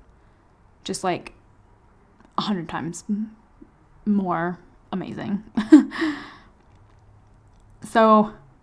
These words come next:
my, like, kind of prediction is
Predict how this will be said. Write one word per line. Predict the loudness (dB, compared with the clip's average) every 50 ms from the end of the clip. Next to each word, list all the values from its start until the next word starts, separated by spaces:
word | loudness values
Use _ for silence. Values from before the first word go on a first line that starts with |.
| _ _ _ _ _ _ _ _ _ -8
my, | 0 2 4 6 8 8 8 6 6 6
like, | 4 4 2 2 -2
kind | -8 -6 -4 -2 0 0
of | -2 -4 -8 -10 -6
prediction | -4 -4 -4 -4 -4 -6 -6 -6 -6 -6 -2 0 0 2 2 0 0 -2 -6 -14 -20 -20 -20 -20 -20 -20 -20 -20 -20 -20 _ _ _ _ _ _ _ _ _ _ _ _ _ _ _ _ -14 -6 -2
is | 0 2 4 6 6 6 6 4 2 -2 -6